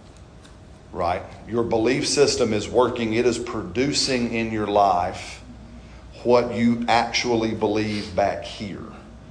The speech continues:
Does that make sense? So when we talk about renewing our mind through meditation or focusing our imagination,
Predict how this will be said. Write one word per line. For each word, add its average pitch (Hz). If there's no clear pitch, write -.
Does 92
that 101
make 98
sense? -
So -
when 110
we 147
talk 143
about 120
renewing 131
our 120
mind 107
through 123
meditation 113
or 98
focusing 131
our 95
imagination, 107